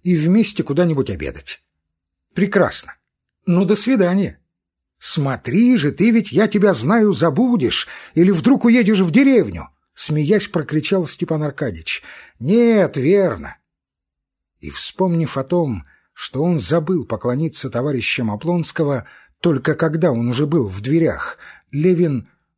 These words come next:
вышел из кабинета. «Должно быть, очень энергический господин», сказал Гриневич, когда Левин вышел.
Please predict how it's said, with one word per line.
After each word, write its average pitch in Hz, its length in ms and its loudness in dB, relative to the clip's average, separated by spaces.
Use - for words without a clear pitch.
вышел 120 480 -4
из - 140 -8
кабинета. 120 560 -6
«Должно 107 680 -4
быть, - 340 -2
очень 180 720 -2
энергический 160 840 -2
господин», 196 680 -2
сказал 117 420 -2
Гриневич, 135 580 -4
когда 127 300 -4
Левин 127 360 -4
вышел. 113 340 -10